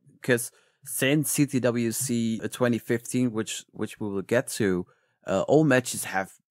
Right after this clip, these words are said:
pretty much been recorded or uploaded to YouTube, but there is rarely seen any footage from twenty ten to twenty fourteen.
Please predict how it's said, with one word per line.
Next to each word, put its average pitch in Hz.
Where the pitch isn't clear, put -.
pretty 107
much 110
been 98
recorded 101
or 101
uploaded 123
to 95
YouTube, 123
but 107
there 120
is 101
rarely 107
seen 107
any 107
footage 123
from 98
twenty 104
ten 110
to 110
twenty 104
fourteen. 104